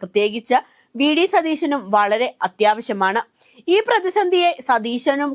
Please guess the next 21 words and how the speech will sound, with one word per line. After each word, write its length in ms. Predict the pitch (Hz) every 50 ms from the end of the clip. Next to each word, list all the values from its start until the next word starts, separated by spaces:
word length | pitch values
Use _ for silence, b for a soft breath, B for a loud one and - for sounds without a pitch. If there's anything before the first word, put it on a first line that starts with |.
| - -
കോൺഗ്രസും 540 | 202 208 202 214 220 220 247 254 - 294 269 - 185 190
യു 120 | 202 202 220 214
ഡി 80 | 247 262 269
എഫും 200 | 262 - 214 254 b b b b b b b 202 220
ഏത് 180 | 240 262 262 349 320 294
നിലയിലാണ് 640 | 277 254 254 277 302 320 330 320 311 302 302 302 - - 220
നേരിടുക 440 | 226 220 220 233 254 254 277 254 302 311 302 294
എന്ന് 180 | 277 262 240 196 - - - 214
കാത്തിരുന്ന് 480 | 202 208 226 - 277 240 202 190 185 185
കാണേണ്ടതാണ്. 600 | 185 185 185 185 190 190 202 196 - 196 208 254 - - _ _ _ _ _ _ _ _ _ -
കേരളത്തിൽ 500 | 370 359 359 370 381 427 440 440 480 453 381 311 294 277
ലീഗിനെ 400 | 277 277 277 262 302 311 339 339 339
കൊണ്ടല്ലാതെ 480 | 339 339 330 330 311 294 285 269 277 269 233 220 214
യു 100 | 220 233 240
ഡി 80 | 226 269 285
എഫ് 120 | - 294
മുന്നണിക്കുള്ളിലെ 600 | 285 277 269 269 277 269 277 269 269 254 262 262 262 - - 196 - 202
ആരെ 220 | 202 220 240 277 285 277
കൊണ്ടും 260 | 285 269 214 208 196 - - 180 208
യാതൊരു 400 | 208 202 214 240 240 269 233 190 170 175
നേട്ടവുമില്ല. 560 | 180 180 180 196 196 190 190 190 185 196 220